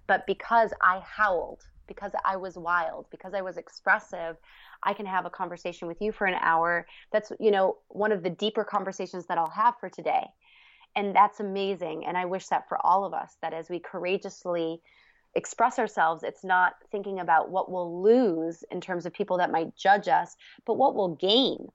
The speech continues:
We'll gain actual resonance, actual connection. And that, that's a really big gift. Now, free is about, oh my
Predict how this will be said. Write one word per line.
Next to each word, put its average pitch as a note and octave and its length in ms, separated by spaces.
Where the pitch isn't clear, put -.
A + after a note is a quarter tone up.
We'll A3 160
gain A3 360
actual F3+ 520
resonance, F3+ 720
actual A#3 440
connection. G3 680
And F#3 160
that, F3 200
that's E3+ 220
a E3+ 80
really E3 280
big - 240
gift. - 240
Now, G#3 160
free A3+ 720
is A3+ 240
about, G#3+ 500
oh C#4+ 220
my A3+ 240